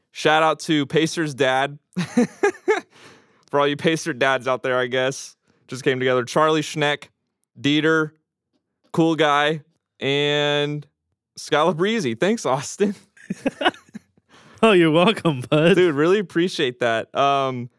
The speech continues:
Speaker 1: helping this podcast move forward. All you guys, we're so appreciative for, um, all that you've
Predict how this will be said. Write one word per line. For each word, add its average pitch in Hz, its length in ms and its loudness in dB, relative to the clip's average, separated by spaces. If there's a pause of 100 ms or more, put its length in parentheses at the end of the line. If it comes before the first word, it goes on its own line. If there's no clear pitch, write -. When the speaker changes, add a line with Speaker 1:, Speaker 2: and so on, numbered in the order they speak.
(360)
Speaker 1:
helping 175 360 0
this 165 160 0
podcast 147 640 -2
move 139 220 -4
forward. 127 460 -2 (100)
All 131 120 0
you 139 120 -2
guys, 131 280 0
we're 123 100 -8
so 127 200 0
appreciative 120 720 -4 (120)
for, 117 360 -2
um, 107 320 -6
all 127 120 0
that 131 160 -4
you've 120 200 -6